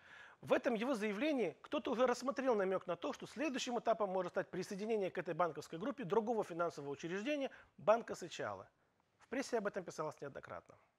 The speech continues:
Говоря о предстоящей сделке, Илон Шор также подчеркнул, что подобные соглашения давно практикуются во всём мире. Они приводят к укрупнению,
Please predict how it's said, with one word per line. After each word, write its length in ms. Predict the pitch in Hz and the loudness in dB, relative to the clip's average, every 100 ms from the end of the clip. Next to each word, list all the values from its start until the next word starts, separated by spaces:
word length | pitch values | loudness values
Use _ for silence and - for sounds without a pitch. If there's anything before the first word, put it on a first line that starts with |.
| _ _ _ _ _ _ _ - - - - | _ _ _ _ _ _ _ -20 -18 -14 0
Говоря 300 | 170 240 320 | 4 8 8
о 20 | |
предстоящей 540 | 233 - 240 277 - | 6 -2 0 0 0
сделке, 460 | 180 170 294 320 220 | -4 0 0 0 0
Илон 240 | 226 233 | 0 0
Шор 240 | 202 262 254 | 2 2 4
также 260 | 226 208 | 2 2
подчеркнул, 560 | - 208 214 - 226 220 | -4 -4 -6 -4 -2 -4
что 160 | - - | -4 -6
подобные 420 | 151 262 269 233 | -2 -2 0 -2
соглашения 520 | 190 175 180 285 269 | -2 -2 0 0 0
давно 260 | 196 240 262 | 0 0 -2
практикуются 640 | 185 - 160 269 262 180 | -4 -8 -4 -2 -2 -2
во 80 | 180 | -2
всём 260 | - 240 | -2 -2
мире. 300 | 180 190 104 - _ _ _ | -2 -4 -6 -12 _ _ _
Они 160 | 147 208 | -4 -2
приводят 300 | 180 196 196 | 0 0 0
к 60 | 170 | -4
укрупнению, 600 | 160 - 196 247 226 | -12 -8 -2 0 0